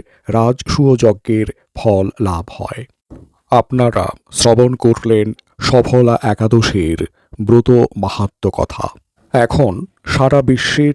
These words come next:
বিশেষ স্থানসমূহের একাদশীর তারিখ ও পরের দিন সকালের পারণের সময়সূচি প্রদান করা হলো। নিজের বাড়ির অবস্থান অনুসারে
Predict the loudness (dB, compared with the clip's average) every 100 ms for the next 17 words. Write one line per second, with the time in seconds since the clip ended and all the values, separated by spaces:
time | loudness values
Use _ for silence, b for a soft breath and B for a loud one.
0 | -4 -4 -2 0 0 0 -4 -10 -6 -2
1 | 0 0 0 0 -2 -4 -8 -10 -16 b
2 | b b -2 0 2 2 2 -2 -2 0
3 | 0 2 -2 -6 -14 _ b 2 4 4
4 | _ 2 4 2 -2 -2 -2 -2 -8 -4
5 | -2 0 0 2 0 2 2 2 0 -2
6 | -4 -2 0 -2 -4 -6 -4 -4 -4 b
7 | b 0 2 -2 -2 -4 -4 -6 -10 -12
8 | _ b b b b 0 2 4 2 0
9 | -6 0 2 2 0 -2 0 2 2 -2
10 | -6 -6 -4 -4 -4 -4 -6 -6